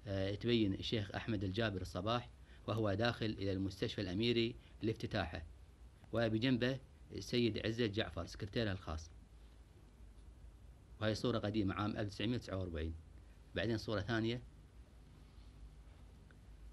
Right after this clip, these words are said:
هذه عند افتتاح المستشفى في بهو المستشفى، آه، مدير الصحة العامة نصف اليوسف النصف،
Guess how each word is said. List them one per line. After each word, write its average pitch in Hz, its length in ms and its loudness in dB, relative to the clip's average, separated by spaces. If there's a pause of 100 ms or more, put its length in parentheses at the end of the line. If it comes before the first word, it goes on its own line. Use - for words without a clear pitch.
(120)
هذه 120 340 6
عند 123 140 4
افتتاح 117 340 0
المستشفى 107 920 2 (440)
في 110 140 6
بهو 123 280 6
المستشفى، 104 520 0 (580)
آه، 110 160 4
مدير 120 320 6
الصحة 101 300 -2
العامة 117 480 4 (260)
نصف 113 220 0
اليوسف 113 320 4
النصف، 120 380 0